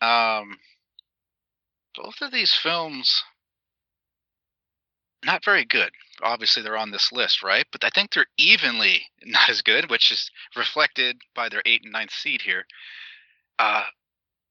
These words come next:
so I was kinda deliberating back and forth here, and I'm gonna lean towards Fantastic Four being the worst of the films, 'cause I think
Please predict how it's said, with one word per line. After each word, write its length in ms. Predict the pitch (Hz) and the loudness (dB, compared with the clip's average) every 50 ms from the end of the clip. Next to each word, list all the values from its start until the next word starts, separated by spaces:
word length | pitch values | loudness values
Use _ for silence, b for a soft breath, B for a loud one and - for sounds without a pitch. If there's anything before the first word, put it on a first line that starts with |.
| _ _ _ - | _ _ _ 0
so 140 | - - 165 | 2 2 4
I 160 | 156 156 170 | 4 2 2
was 160 | 214 240 - | 2 0 0
kinda 200 | - 202 196 156 120 | 0 0 0 0 -4
deliberating 600 | - 120 107 127 190 196 202 135 117 113 110 101 | -6 -8 -6 -8 -8 -6 -4 -2 -2 -2 -4 -6
back 300 | 95 120 127 143 - - | -8 -6 -6 -4 -6 -8
and 100 | 120 - | -12 -14
forth 380 | - - 123 120 127 123 - | -14 -14 -10 -8 -8 -8 -10
here, 340 | - - 95 90 87 87 90 92 - - - - - _ B B B B B B B B B B B B B B _ _ _ _ _ - | -6 -4 0 0 2 0 0 -2 -8 -16 -20 -20 -20 _ B B B B B B B B B B B B B B _ _ _ _ _ 2
and 340 | 123 139 139 139 139 135 131 123 117 - - _ _ _ _ _ _ _ _ _ _ | 4 6 6 6 4 0 -4 -12 -20 -20 -20 _ _ _ _ _ _ _ _ _ _
I'm 120 | - 123 143 | -2 0 2
gonna 160 | 185 208 214 | 2 2 0
lean 300 | 170 147 170 190 208 208 | 2 0 0 0 0 0
towards 340 | - - - 151 135 - - | -2 -2 -2 -2 0 0 0
Fantastic 640 | - - 131 123 - - 135 127 131 - - 123 - | 2 0 0 -2 0 -2 0 0 0 -2 -4 -6 -8
Four 240 | - - 120 113 107 | -10 -10 -10 -8 -8
being 240 | 101 113 110 110 98 | -8 -10 -10 -10 -12
the 100 | 95 92 | -16 -16
worst 640 | 87 87 95 101 104 113 131 135 - - - - - _ | -16 -14 -10 -6 -4 -2 0 0 0 0 0 -2 -4 _
of 120 | 143 139 | -6 -6
the 80 | 147 143 | -6 -6
films, 400 | - - 165 160 170 175 170 - | -4 -6 -6 -6 -6 -6 -6 -6
'cause 140 | - - 131 | -2 0 0
I 80 | 120 | 0
think 260 | - - 196 202 202 | 2 0 -2 -2 -2